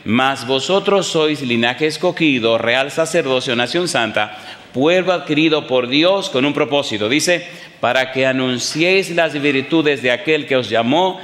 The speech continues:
de las tinieblas a su luz admirable". El ángel Gabriel cuando vino y habló con José, le dijo, Lucas uno treinta y siete, "Porque para Dios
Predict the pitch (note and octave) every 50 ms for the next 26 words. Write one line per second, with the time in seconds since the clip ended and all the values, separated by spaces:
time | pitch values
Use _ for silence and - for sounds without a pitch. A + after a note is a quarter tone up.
0 | - - - - G#2 G#2+ G2+ G#2 G#2 G#2+ - - G#2 A2 B2 C#3+ D3+ D3+ C#3 C#3+
1 | D3 C#3+ C#3 C3+ - - - - G2+ G2 - - - G#2+ G#2+ G#2+ A#2+ C#3 C#3 C3+
2 | C3 - - - - - - - - G#2+ G#2+ G#2 G2 G#2 G#2+ G#2+ G#2 G#2 G#2 G2+
3 | F#2 E2+ D2+ D#2 C#2 C2 - - - - - - - - - - - - _ -
4 | C3 C#3+ D3+ D#3 D3 D#3 D#3+ E3 D#3 D#3+ D3 C3+ D3 D3 D3 - E3 D#3 D#3+ D#3
5 | D3+ C#3+ C#3 C#3 C#3+ C#3+ D3 C#3 B2+ A#2+ A2+ A#2+ C3 C3+ C#3 C#3 C3+ C3+ - -
6 | - - - - - G2+ G#2+ G#2 A2 A2+ A2 - - - D3 D3 D#3 D#3+ D3+ -
7 | - - - - - - - - - - _ _ - - _ - G2 G#2 A#2 A#2
8 | B2+ C#3+ C#3+ A#2+ C3 C#3 C3+ C3 B2+ - - - - - - - - - G2 G#2
9 | B2+ A#2+ - C3 B2 C3 B2+ C3 C3+ B2+ C3+ C3 C3+ C#3+ D3+ C#3 - - G2 F#2
10 | F#2 - G#2+ G2+ G#2 - - - - - _ _ _ A2+ A#2 A2 - - A#2 -
11 | - G#2+ G#2+ G2 F#2+ G#2 A#2 C#3 D#3 F3 F3 E3+ - - -